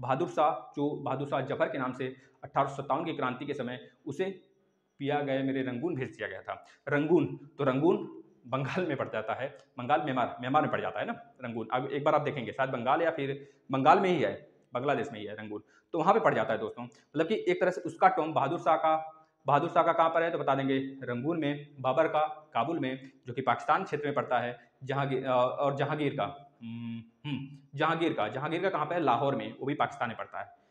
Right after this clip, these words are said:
इतनी बातें आपको clear है, तो बस बाबर के बारे में और कुछ नहीं जानना है आपको। इतनी चीज़ें अगर जान गए ना, तो बड़े से बड़े एग्जाम आप clear कर सकते हो दोस्तों। डीएलएड क्या है, कुछ नहीं, कुछ भी, कोई भी, कहीं भी पढ़िए आप। अगर यहाँ से history पढ़ रहे हैं ना, तो बहुत मज़ा आ जाने वाला है। वैसे कुछ ही topic है history में,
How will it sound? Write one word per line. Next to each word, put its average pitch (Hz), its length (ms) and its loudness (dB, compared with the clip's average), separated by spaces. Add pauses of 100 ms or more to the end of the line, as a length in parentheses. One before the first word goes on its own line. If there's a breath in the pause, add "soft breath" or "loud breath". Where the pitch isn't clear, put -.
(200 soft breath)
इतनी 190 180 -2
बातें 139 500 0
आपको 120 160 -2
clear 143 280 0
है, 143 160 0
तो - 280 -14
बस - 380 -4 (200)
बाबर 123 220 0
के 123 100 -4
बारे 117 160 0
में 131 140 -6
और 151 160 -2
कुछ - 240 -12
नहीं 117 120 -10
जानना 107 260 -14
है 110 80 -14
आपको। - 280 -16 (300 soft breath)
इतनी 151 260 -8
चीज़ें 156 240 -6
अगर 139 140 -2
जान 147 200 -2
गए 139 100 -4
ना, 175 100 -6
तो - 340 -14
बड़े 160 160 2
से 180 100 -4
बड़े 160 140 0
एग्जाम 135 300 0
आप - 100 -4
clear 113 180 -6
कर 110 80 -6
सकते - 320 -12
हो 160 40 -12
दोस्तों। - 260 -12 (600)
डीएलएड 127 560 -6
क्या 135 100 -8
है, 127 160 -10
कुछ - 160 -18
नहीं, - 120 -14 (500)
कुछ - 160 -6
भी, 127 80 -4
कोई 180 200 -2
भी, 151 100 -4
कहीं 190 200 -4
भी 151 100 -4
पढ़िए 107 260 -4
आप। 120 120 -4
अगर - 440 -10
यहाँ 156 140 -2
से - 60 -10
history 147 220 -8
पढ़ 160 140 -2
रहे 113 180 -4
हैं 151 100 -8
ना, 185 60 -10
तो - 360 -20
बहुत 123 180 -4
मज़ा 127 140 -2
आ 131 40 0
जाने 110 180 -4
वाला 120 140 -4
है। 135 40 0
वैसे 135 120 -8
कुछ 147 220 -8
ही 196 60 -2
topic 120 300 -2
है 117 60 -6
history 113 260 -8
में, 135 140 -10